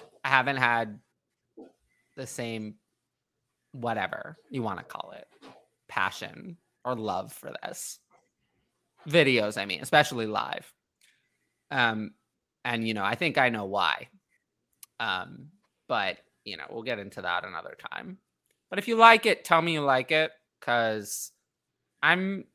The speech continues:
I'm considering ending live shows. I really am. Um, yeah. We'll see. Uh, <laughs> huh,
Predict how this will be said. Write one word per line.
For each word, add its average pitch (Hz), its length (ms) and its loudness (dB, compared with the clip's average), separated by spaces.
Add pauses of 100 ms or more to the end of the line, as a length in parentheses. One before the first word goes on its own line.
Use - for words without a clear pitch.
(580)
I'm 190 140 -8
considering 208 760 0
ending 147 680 -2
live 117 240 2
shows. - 300 -14 (680)
I 127 60 0
really 135 260 4
am. 82 120 -4 (1700)
Um, 101 500 4 (840)
yeah. 69 120 -10 (1160)
We'll 123 120 -12
see. - 180 -16 (4000)
Uh, 131 360 8 (600)
<laughs> - 600 -20
huh, 190 240 10